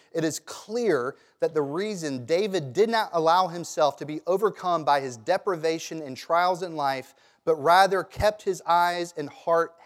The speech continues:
heavenward, was because he exercised what he learned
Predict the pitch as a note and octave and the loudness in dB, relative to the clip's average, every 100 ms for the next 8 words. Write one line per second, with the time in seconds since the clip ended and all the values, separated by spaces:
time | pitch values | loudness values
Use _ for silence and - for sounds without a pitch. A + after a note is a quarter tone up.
0 | _ - A3+ F#3+ C3+ A#2 A2+ A#2 _ _ | _ -4 -2 -2 -4 -8 -10 -12 _ _
1 | _ D3+ C#3 D#3 - F3 F3 - D#3 _ | _ -10 -8 -8 -8 -6 -6 -8 -16 _
2 | A3 B3+ - G#3 E3 - C#3+ C#3 C3+ C3 | -4 -4 -4 -4 -2 2 4 2 -2 -6
3 | E3+ G#3+ - F#3 D#3+ C3+ D3 G3+ C4 A3 | -6 -6 -10 -12 -10 -12 -4 0 0 -2
4 | C#3+ A#2+ A#2+ | -6 -8 -12